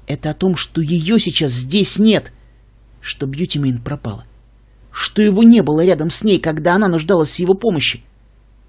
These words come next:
Он мог думать только об этой потере, упрекать только себя. Копыто поддело почти засыпанный песком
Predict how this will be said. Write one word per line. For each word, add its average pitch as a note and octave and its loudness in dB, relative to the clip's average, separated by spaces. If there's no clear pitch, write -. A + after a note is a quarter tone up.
Он C#3+ -6
мог D#3 -4
думать E3+ -4
только F3+ -2
об C#3 -10
этой B2 -8
потере, A#2 -12
упрекать - -2
только C#3 0
себя. B2 -4
Копыто E3+ -2
поддело D#3+ 0
почти D3 -4
засыпанный D#3+ -2
песком F#3 -4